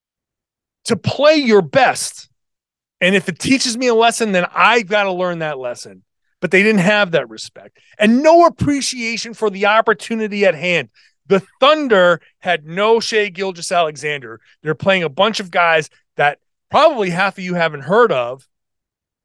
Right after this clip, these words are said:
The Brooklyn Nets are charging. They're making a run for the top seed. This is a win.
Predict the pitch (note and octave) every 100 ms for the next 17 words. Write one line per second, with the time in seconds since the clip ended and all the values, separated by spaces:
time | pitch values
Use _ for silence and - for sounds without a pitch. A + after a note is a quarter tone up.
0 | _ _ _ _ _ _ _ _ _ F#3
1 | C3 D4 - E4 D4 B3 A3+ - G3+ F#3+
2 | - - C4 B3+ F3+ E3 D3 F3 - _
3 | _ - G3+ C4 B3+ A#3+ A3+ G#3+ F#3 F#3
4 | F3 F3+ D3 - D#3 C#3+ - G3+ D#3 _
5 | _ C#3+ C4 C4 B3+ D4 C#4 C4+ C3 G2